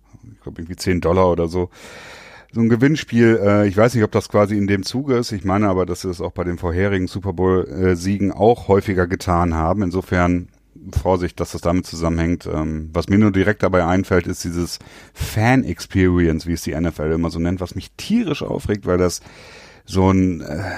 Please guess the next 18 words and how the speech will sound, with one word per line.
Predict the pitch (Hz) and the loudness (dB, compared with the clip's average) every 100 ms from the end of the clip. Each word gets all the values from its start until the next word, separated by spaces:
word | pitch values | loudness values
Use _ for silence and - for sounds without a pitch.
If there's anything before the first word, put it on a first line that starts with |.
| 113 101 | -10 -8
so | 101 | -4
ein | |
richtiges | 104 113 113 101 90 | -2 -2 0 0 2
Money-Grab-Ding | 95 117 107 82 87 85 - 90 90 | 4 4 4 2 2 2 0 -2 0
dann | 85 | 0
am | 82 | -2
Ende | 82 85 82 | -2 -2 -2
wieder | 82 78 | -2 -2
ist. | 80 - 82 | -4 -6 -2
Denn, | 82 82 80 _ _ _ _ _ _ - - | 0 0 -2 _ _ _ _ _ _ -20 -6
äh, | 95 85 | -2 -2
du | 85 82 | -2 -4
kannst | - 107 - | 2 2 2
zum | 110 95 | 0 4
Beispiel, | 95 - 104 | 4 2 -2
glaub | 95 95 | 0 0
ich, | 98 - | -2 -6
auf | 87 87 | -4 -4